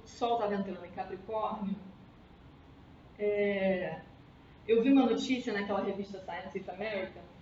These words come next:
que falava que os anéis de Saturno estão se dissolvendo. E eu achei isso muito interessante, porque Saturno, ele é esse planeta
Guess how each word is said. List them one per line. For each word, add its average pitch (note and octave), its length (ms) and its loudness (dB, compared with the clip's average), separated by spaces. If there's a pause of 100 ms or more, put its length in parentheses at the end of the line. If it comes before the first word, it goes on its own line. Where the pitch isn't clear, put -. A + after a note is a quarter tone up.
(1600)
que C4 160 -2
falava A#3 680 2
que B3 100 -4
os C4 120 -2
anéis B3+ 380 2
de C4 60 -2
Saturno A#3+ 500 -2
estão A#3 280 -8
se A3+ 100 -12
dissolvendo. F3+ 560 -10 (1200)
E A#3 60 -10
eu C4+ 100 0
achei C#4+ 300 -4
isso C#4 140 -6
muito C4+ 200 0
interessante, C4+ 640 0
porque - 240 -4
Saturno, C4 480 0
ele B3+ 140 4
é G#3 160 4
esse - 80 -10
planeta G#3 560 -4